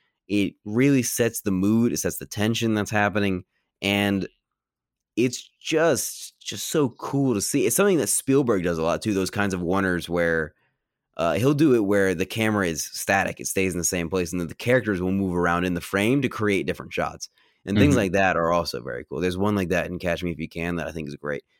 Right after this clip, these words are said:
Speaker 1: And I just prefer that so much to the oneers where it's, like, just a tracking camera following people. I feel like that's become overused. But just this kind of styling where you're moving the camera to create different shots within one take is awesome.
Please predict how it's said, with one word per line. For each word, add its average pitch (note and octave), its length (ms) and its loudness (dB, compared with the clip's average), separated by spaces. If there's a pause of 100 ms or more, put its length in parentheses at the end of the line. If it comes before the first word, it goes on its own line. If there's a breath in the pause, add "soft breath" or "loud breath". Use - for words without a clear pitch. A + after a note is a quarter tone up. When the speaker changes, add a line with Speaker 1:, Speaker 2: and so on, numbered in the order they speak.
(320)
Speaker 1:
And A2+ 120 0
I D3 80 2
just E3+ 240 -4
prefer C3 380 0
that G#2+ 140 0
so G2+ 220 -2
much F2 320 -2
to G#2 80 -4
the F2+ 100 0
oneers F2+ 380 0
where E2+ 160 0
it's, - 140 -6
like, E2 140 -2
just - 120 -10
a - 40 -14
tracking E2+ 480 -2
camera D#2+ 360 -6
following F2 420 -2
people. G#2+ 440 -2 (280)
I - 80 -12
feel G#2 120 0
like E2 100 -2
that's C#2 140 -6
become D2+ 240 -12
overused. C#2+ 480 -8 (260 soft breath)
But G2+ 100 0
just G2+ 220 0
this C#3 180 2
kind A#2 220 2
of G2 80 0
styling F2+ 460 2
where F#2+ 100 0
you're G2+ 140 0
moving A2+ 280 2
the G2+ 80 0
camera G2+ 300 -2
to F#2 80 -10
create G#2 720 -2
different G2 400 0
shots G2 420 0
within F2+ 340 0
one F2 200 0
take F#2 340 -2
is D2 160 -8
awesome. - 440 -8